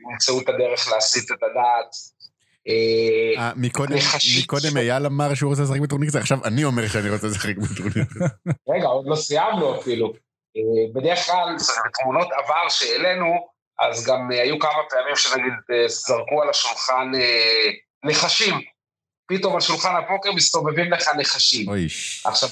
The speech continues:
Speaker 1: היה לנו, אה, בחור, אה, מכיר אותו שנים. הוא שמע נחשים, והוא הגיע ל-, לשני השולחנות האחרונים, הוא שמע נחשים, הוא השתגע.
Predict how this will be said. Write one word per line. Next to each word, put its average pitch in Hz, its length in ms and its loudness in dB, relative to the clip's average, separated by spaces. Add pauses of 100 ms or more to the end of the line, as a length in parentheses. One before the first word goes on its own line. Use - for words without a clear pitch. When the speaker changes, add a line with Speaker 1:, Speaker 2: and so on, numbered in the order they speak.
Speaker 1:
היה 147 160 2 (140)
לנו, 190 360 -2 (320)
אה, 135 300 -2
בחור, 214 680 0 (480)
אה, 131 540 2 (320)
מכיר 302 240 -2
אותו 285 200 2
שנים. 233 440 2 (680)
הוא 240 180 0
שמע 220 300 2 (120)
נחשים, 185 420 0
והוא 156 120 0
הגיע 175 260 0
ל-, 131 240 0
לשני 170 220 0
השולחנות 151 380 0
האחרונים, 160 280 -2
הוא 233 80 0
שמע 208 260 2
נחשים, 208 500 0
הוא 233 380 0
השתגע. 190 440 0